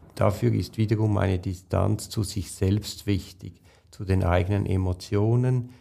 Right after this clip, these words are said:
die der Fall, die Staatsanwältin, der Gegenanwalt oder die Klientin in einem auslösen. Identifiziere ich mich zu sehr oder zu wenig, beraube ich mich meiner besten Waffen.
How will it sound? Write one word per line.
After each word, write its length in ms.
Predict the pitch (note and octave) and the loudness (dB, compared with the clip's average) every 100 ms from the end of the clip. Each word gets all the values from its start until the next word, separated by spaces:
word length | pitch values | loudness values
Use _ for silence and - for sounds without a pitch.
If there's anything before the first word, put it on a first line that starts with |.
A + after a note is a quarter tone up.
| _ _ | _ _
die 100 | G2+ | -6
der 140 | F#2 F2+ | -2 -2
Fall, 460 | - F#2+ G2+ A2 | 2 4 6 2
die 120 | G2 F2+ | 0 -6
Staatsanwältin, 1080 | - F#2+ G#2+ - A2 G2+ G#2 G2+ - G#2+ | 0 2 2 0 0 2 2 2 0 0
der 140 | F#2+ E2+ | 0 0
Gegenanwalt 960 | F#2+ G2 A2 G2+ G2 G2 F#2 F#2 F#2 - | 0 0 2 2 2 2 2 2 0 -4
oder 260 | F#2 F#2+ | -4 -2
die 120 | F#2 | -4
Klientin 640 | F2+ - F#2 F#2+ G2+ - G2+ | -8 -4 0 0 -2 -2 -2
in 180 | F#2+ F#2 | 0 0
einem 300 | F#2 F#2+ F#2 | 0 0 -2
auslösen. 1000 | G2 G2 G2+ - G2 G2 - - F#2+ F#2+ _ _ - - - - - | -2 -2 -4 -4 -4 -4 -10 -14 -16 -18 _ _ -20 -20 -20 -18 -8
Identifiziere 760 | F#2 G2 F#2 - G2 - G#2+ | 0 0 0 -4 -6 -2 0
ich 80 | G2 | 0
mich 200 | G2+ - | -2 -4
zu 200 | - B2+ | -4 -4
sehr 400 | - A#2+ A#2+ A2 | 0 2 4 2
oder 180 | F#2+ F#2 | -2 -2
zu 200 | - F#2+ | -2 2
wenig, 480 | G2 G#2 A2 A2 - - _ _ | 4 4 2 0 -6 -20 _ _
beraube 440 | - F#2 F2+ F#2 G2 | -4 0 2 2 0
ich 200 | F2+ - | -4 -4
mich 220 | F2+ - | -8 -4
meiner 240 | F#2+ F2 | -2 0
besten 560 | F2 F#2+ F2 - F#2+ F2 | -2 -2 -4 -8 -12 -6
Waffen. 600 | F2 F2 - - F2+ F2 | -4 -4 -6 -6 -4 -4